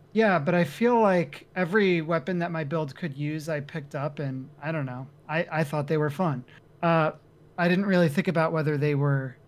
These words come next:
like, good or bad, but sometimes I would just, like, use the unique weapon art, and I'd be like, <laughs> "Oh, shit, that feels cool." I have no idea where, like, the weapons that I ended up liking would fall on a t-, uh, I assume that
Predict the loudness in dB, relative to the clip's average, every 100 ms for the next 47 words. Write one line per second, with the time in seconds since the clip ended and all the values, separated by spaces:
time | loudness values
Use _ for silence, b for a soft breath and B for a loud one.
0 | -20 -6 -2 -2 -6 -14 -20 -10 0 2
1 | 4 2 2 2 2 2 -2 -10 -16 _
2 | -8 0 2 2 -2 0 0 2 2 2
3 | 2 2 -2 -2 -4 -2 -2 -2 0 -2
4 | -2 -2 -4 -2 -2 0 -2 0 -2 -2
5 | -2 -4 -8 -8 -6 -2 -2 -4 -6 -4
6 | -4 -2 -2 0 0 0 -2 -2 -4 -4
7 | -4 -2 -2 -4 B B _ 0 2 4
8 | 4 6 6 4 2 2 2 -2 -2 0
9 | 0 -2 -2 -2 -2 -2 -2 -2 -2 -4
10 | -4 -4 -6 -6 -4 -2 -2 -2 -4 -4
11 | -4 -6 -6 -8 -8 -10 -8 -6 -8 -10
12 | -16 -20 -12 -10 -10 -14 -20 -16 -6 -4
13 | -2 -4 -8 -16 -14 -6 -2 0 0 0
14 | -2